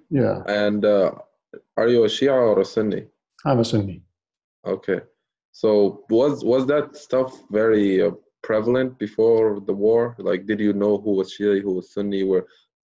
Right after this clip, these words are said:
Speaker 2: was there animosity between the Shia and Sunni in
Speaker 1: Actually,
Speaker 2: Iraq
Speaker 1: no.
Speaker 2: before that time?
Speaker 1: No. <laughs>
Speaker 2: So you had Shia friends, right? You had Shia
Speaker 1: Yeah,
Speaker 2: friends.
Speaker 1: we had, our neighbors were Shia, and, uh, our neighbors again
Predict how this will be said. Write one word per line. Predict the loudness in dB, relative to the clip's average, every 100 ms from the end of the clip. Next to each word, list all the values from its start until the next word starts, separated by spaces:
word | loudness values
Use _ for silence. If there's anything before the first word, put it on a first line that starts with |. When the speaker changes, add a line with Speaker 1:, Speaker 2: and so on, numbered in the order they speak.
| _ -4
Speaker 2:
was | -2 0
there | -2
animosity | 0 0 0 -2 -4 -8
between | -4 -4
the | -4
Shia | -2 -2 -2
and | -6
Sunni | -6 -4
in | -2
Speaker 1:
Actually, | 0 2
Speaker 2:
Iraq | 2 2
Speaker 1:
no. | 0
Speaker 2:
before | 0 -2
that | -4
time? | -8 -10 -10 -4
Speaker 1:
No. | -4 -4 -8 -20
<laughs> | -6 -4
Speaker 2:
So | 0
you | 0
had | -2 -4
Shia | -4 -2 -2
friends, | -4 -4 -2 -2
right? | -2 -2 -2
You | -4
had | -4
Shia | -4 0 4
Speaker 1:
Yeah, | 4 4
Speaker 2:
friends. | 4 2
Speaker 1:
we | 2
had, | 2 2 2 0 -4 -10 -2
our | 0 4
neighbors | 4 4 4 2
were | 0
Shia, | -4 -2 0 2 0 -2 -4
and, | -6 -8
uh, | -12 -12 -18 -18 -4 -2
our | 2
neighbors | 0 2 0 0
again | 0 2 2 0